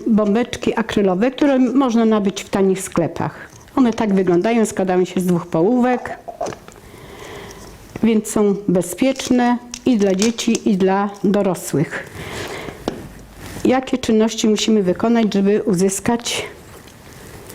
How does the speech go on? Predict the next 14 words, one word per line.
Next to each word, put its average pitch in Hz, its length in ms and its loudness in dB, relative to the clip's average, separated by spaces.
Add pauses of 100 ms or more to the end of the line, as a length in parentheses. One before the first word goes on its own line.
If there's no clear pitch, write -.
(1800)
Otóż 262 260 0
bierzemy 226 360 4
sobie 202 260 0
kawałeczek 202 720 0 (480)
koronki, 226 560 2
gipiury, 220 380 2
co 226 160 -2
tam 202 200 0
posiadamy. 240 680 2 (480)
Przeszukamy 226 560 2
stare 208 280 0
szuflady 190 560 2
i 151 140 0
szafy 277 560 0